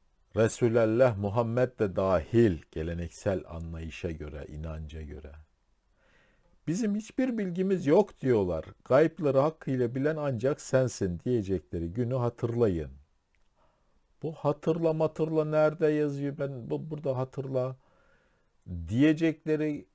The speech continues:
e, şu, şunu diyecekleri, diyeceği diyebilir. Ama hatırla matırla falan diye bir şey yok.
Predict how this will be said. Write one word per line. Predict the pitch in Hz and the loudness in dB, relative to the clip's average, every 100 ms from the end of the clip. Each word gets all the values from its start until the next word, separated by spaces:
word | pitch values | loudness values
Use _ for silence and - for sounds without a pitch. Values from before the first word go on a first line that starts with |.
| _ - | _ -12
e, | 131 120 | -10 -10
şu, | - - 143 135 - 127 | -12 -4 -2 -2 -6 -16
şunu | - 123 120 | -10 -8 -8
diyecekleri, | 131 123 117 120 107 101 92 98 | -2 0 0 -2 -4 -4 -2 -2
diyeceği | 98 98 92 92 90 82 | -2 -4 -2 -4 -6 -6
diyebilir. | 85 82 78 78 123 120 | -8 -10 -10 -12 -12 -10
Ama | 127 165 117 139 | -8 -4 -4 0
hatırla | 139 - 160 165 | 0 0 0 0
matırla | 160 151 156 156 147 | 0 -2 -2 -2 -2
falan | - 151 147 139 | -2 -2 -2 -4
diye | 143 139 | -6 -6
bir | 127 | -6
şey | - 196 190 | -4 -4 0
yok. | 120 - | 0 0